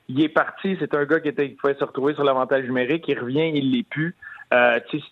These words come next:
c-, c-, les gars qui étaient là dans la Ligue américaine, c'est les gars qui faisaient que le,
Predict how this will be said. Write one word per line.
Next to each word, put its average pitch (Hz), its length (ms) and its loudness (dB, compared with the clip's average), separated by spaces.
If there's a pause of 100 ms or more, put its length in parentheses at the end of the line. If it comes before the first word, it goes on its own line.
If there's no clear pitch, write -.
c-, 135 100 -6
c-, - 200 -16
les 143 180 0
gars 160 160 2
qui 165 140 -4
étaient 139 220 0
là 151 120 4
dans 143 140 2
la 135 100 2
Ligue 131 160 -2
américaine, 131 500 0
c'est 135 60 0
les 123 160 2
gars 147 160 2
qui 220 240 -14
faisaient 131 300 0
que - 100 -4
le, 120 60 2